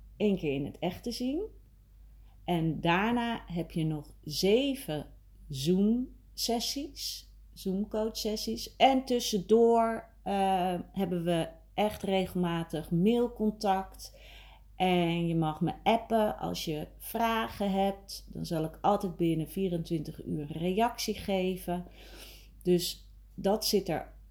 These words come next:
allemaal bij. En als jij nou denkt van,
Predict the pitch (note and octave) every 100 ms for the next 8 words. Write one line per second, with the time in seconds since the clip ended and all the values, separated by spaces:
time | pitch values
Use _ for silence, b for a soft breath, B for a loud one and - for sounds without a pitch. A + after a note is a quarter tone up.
0 | - G3+ G#3+ G#3 F#3 E3+ D3 C3+ C#3+ D#3+
1 | - - - - - - - - - E3+
2 | E3+ - G3+ G3 F#3+ F3 E3 E3+ E3 -
3 | E3 D#3+ D#3 D#3